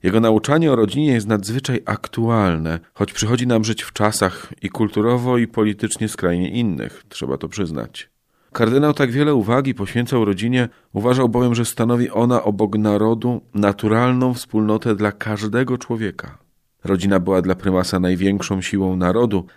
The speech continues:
a jednocześnie gwarancją jego przetrwania. Wyszyński mawiał, że bez mocnej, czystej, zwartej, zespolonej rodziny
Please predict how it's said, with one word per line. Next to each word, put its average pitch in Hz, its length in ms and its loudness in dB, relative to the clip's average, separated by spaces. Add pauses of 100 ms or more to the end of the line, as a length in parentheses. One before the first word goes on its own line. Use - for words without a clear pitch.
(100)
a 95 80 0
jednocześnie 113 540 0
gwarancją 110 580 0
jego 101 180 0
przetrwania. 92 680 -4 (560)
Wyszyński 131 480 0
mawiał, 127 380 2 (140)
że 98 120 2
bez 98 200 2
mocnej, 76 720 0
czystej, - 520 -4
zwartej, 85 540 0
zespolonej 98 600 0
rodziny 98 400 0